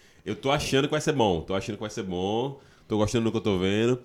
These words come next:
É, recentemente vi umas declarações meio nada a ver dos personagens, dos atores, mas aí, é, isso aí você ignora, tá ligado? Não tem como você levar isso pra, pra série, não, tá ligado? Mas é isso. Tipo assim, no geral,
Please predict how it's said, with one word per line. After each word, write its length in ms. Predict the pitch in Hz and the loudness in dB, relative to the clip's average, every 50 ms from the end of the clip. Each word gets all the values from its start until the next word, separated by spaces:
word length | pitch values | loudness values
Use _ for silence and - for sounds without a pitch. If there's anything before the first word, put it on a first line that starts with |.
| - - - - - | -10 -20 -20 -8 -2
É, 80 | - 127 | 2 2
recentemente 360 | 131 151 156 170 170 160 147 147 | 2 4 4 4 2 2 2 2
vi 60 | 156 | 0
umas 100 | 151 147 | 2 2
declarações 440 | 147 139 143 139 139 127 131 127 123 | 2 2 2 2 2 2 2 2 2
meio 80 | 127 | 4
nada 160 | 123 123 120 | 4 4 4
a 20 | 113 | 4
ver 140 | 98 104 104 | 4 2 0
dos 80 | 104 | 0
personagens, 460 | - 107 98 113 98 95 92 98 98 - | 0 -2 -2 -2 0 0 0 0 -2 -2
dos 160 | 104 98 95 | -2 0 2
atores, 400 | 104 95 - 98 92 95 101 101 | 2 2 2 2 2 2 2 0
mas 200 | 107 107 110 110 | 0 -2 -2 0
aí, 520 | 113 110 110 113 120 117 113 110 104 71 - 50 - - _ - | 0 0 0 0 0 0 0 0 -2 -4 -8 -12 -16 -20 _ -14
é, 360 | - 131 120 101 90 80 78 - - | -10 -6 -6 -4 -6 -6 -10 -12 -12
isso 100 | - - 120 | -8 -4 -4
aí 120 | 117 117 | -4 -2
você 120 | - 123 117 | -2 -2 -2
ignora, 280 | 123 120 107 85 78 | 0 2 2 2 2
tá 100 | 76 80 | 0 -2
ligado? 160 | 76 71 76 80 | -6 -6 -6 -6
Não 60 | 82 | -6
tem 100 | 85 82 | -6 -6
como 140 | - 90 80 | -6 -8 -8
você 100 | - 92 | -6 -6
levar 200 | 87 82 85 82 | -6 -4 -4 -6
isso 140 | 80 - | -6 -4
pra, 400 | - - - - 80 82 76 71 73 - - - - - - - - - | 0 2 4 4 4 2 2 2 2 2 2 2 0 -2 -8 -16 -14 -8
pra 100 | - 85 | -8 -8
série, 240 | 82 - 101 95 92 | -6 -2 -2 -2 -2
não, 180 | 87 78 69 65 - - | -2 -4 -8 -12 -14 -16
tá 80 | 76 76 | -14 -14
ligado? 300 | 76 76 76 80 90 95 | -12 -12 -12 -12 -12 -10
Mas 280 | 104 104 104 98 98 | -8 -6 -4 -4 -2
é 180 | 98 110 113 107 | 0 2 2 2
isso. 300 | 87 71 - - - - - | 2 0 -4 -10 -16 -18 -20
Tipo 120 | - - - | -20 -20 -20
assim, 220 | - - - 87 76 | -12 -8 -6 -6 -4
no 120 | 78 90 | -2 0
geral, 600 | 95 107 117 110 98 98 98 104 110 110 110 - | 2 4 6 6 6 8 8 8 6 6 2 -2